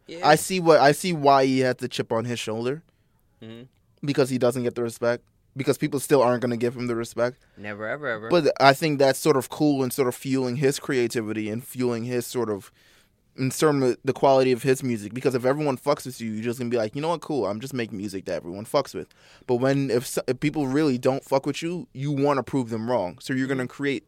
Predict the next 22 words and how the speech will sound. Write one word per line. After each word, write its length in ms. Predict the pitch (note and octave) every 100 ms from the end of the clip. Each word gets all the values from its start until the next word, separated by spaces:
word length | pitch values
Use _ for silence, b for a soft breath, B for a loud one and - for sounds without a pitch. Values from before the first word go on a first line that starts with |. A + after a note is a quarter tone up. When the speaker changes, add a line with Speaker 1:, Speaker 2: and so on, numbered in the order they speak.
| -
Speaker 2:
a 240 | F#2 A#2 -
better 480 | B2 A#2 A2+ B2+ B2
music 380 | A#2 B2 A#2 A2+
and 100 | A2+
you're 100 | B2
gonna 120 | C3
push 300 | - D3 -
yourself 360 | A#2+ - G#2 - b b b
to 100 | C#3
make 180 | C3 B2
something 400 | - B2+ C3 A2+ -
undeniable 1080 | C3+ C3+ B2 A#2+ B2 C3 B2+ A#2 A2+ G#2+ -
across 380 | A#2 - A#2+ -
the 100 | A#2
board. 360 | A2 A2+ F2 - _
Speaker 1:
That's 180 | D3+ -
kinda 260 | F#3 E3 D3
like 200 | C3 A#2+
what 160 | A#2
Big 160 | A2+ G2
Sean 280 | A#2 A2 G#2
did. 200 | F#2+